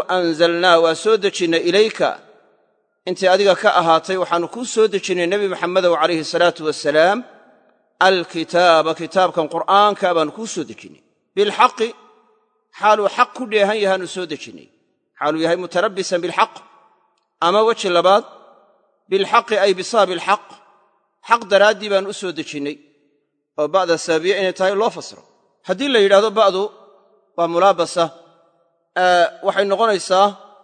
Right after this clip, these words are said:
inay ku tacalluqdo mutacallaq xaal ah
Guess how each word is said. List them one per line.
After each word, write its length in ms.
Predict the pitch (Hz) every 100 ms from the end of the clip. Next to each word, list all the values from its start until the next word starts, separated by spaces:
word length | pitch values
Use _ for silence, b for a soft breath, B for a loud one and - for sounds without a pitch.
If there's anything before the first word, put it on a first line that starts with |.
| _ _ _ -
inay 160 | 175 170
ku 100 | 214
tacalluqdo 540 | 196 165 170 175 208 202 - _ _ _ _ _ -
mutacallaq 520 | 165 180 190 196 170
xaal 340 | - - 175 135
ah 140 | 123